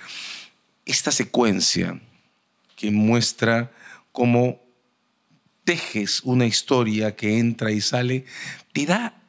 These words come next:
una especie de pauta para encontrar factores de lectura vinculados a herencias institucionales, políticas, sesgos.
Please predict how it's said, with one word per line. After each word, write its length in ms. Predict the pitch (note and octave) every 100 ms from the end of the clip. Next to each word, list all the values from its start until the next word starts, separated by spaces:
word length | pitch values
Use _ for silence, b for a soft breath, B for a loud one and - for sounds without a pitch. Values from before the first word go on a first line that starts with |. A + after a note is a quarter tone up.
| _ _ _ _ _ B B B -
una 140 | F3
especie 400 | F#3 - F#3+ A3
de 120 | D3
pauta 680 | G#2 _ - D3 C#3+ C3 B2
para 160 | A#2 G#2
encontrar 840 | G#2 G#2 G#2 G#2 G2+ - D3+ F3
factores 1000 | - C3+ - - E3+ D#3 A#2+ A#2 G#2+ A2
de 120 | A#2
lectura 800 | A2+ A2+ - - F3+ C#3+ A#2 A#2 B B B
vinculados 680 | B2+ C3 A#2+ B2+ D#3 F3 D#3+
a 200 | C#3 -
herencias 720 | B2 B2+ C#3 D#3+ D3 - D3 C#3+
institucionales, 1000 | B2+ - B2 B2 C3+ D3 D3+ D3 C#3+ C3+ B B
políticas, 720 | - F#3 D3+ D#3 D#3+ D3+ D#3+
sesgos. 540 | - F3+ F3+ D4+ F#4